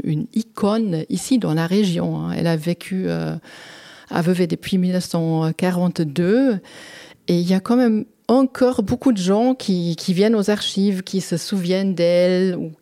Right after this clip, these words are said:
qui ont connu quelqu'un qui l'a connue, qui ont des petites anecdotes à raconter. Et ce n'est pas seulement l'admiration devant la grande pianiste, c'est, c'est presque une sorte de familiarité. Quand, comment est-ce que tu t'expliques cette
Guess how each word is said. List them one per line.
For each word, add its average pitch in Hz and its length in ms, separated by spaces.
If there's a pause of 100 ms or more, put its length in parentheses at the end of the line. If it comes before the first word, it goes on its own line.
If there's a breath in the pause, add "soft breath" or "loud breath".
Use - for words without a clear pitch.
qui - 200
ont 160 80
connu 202 400
quelqu'un 196 480
qui - 160
l'a 170 100
connue, 190 460
qui - 120
ont 185 100
des 180 100
petites 240 340
anecdotes 196 580
à 175 100
raconter. 190 840 (840 loud breath)
Et 247 640
ce - 340
n'est 262 160
pas 277 180
seulement 226 360
l'admiration 214 760
devant 185 260
la 175 120
grande 190 280
pianiste, 214 540 (440)
c'est, 175 240
c'est 165 160
presque - 360
une 196 140
sorte - 380
de 180 40
familiarité. 170 1160 (920 loud breath)
Quand, 233 360
comment 302 220
est-ce 220 200
que 196 80
tu 190 160
t'expliques - 560
cette - 540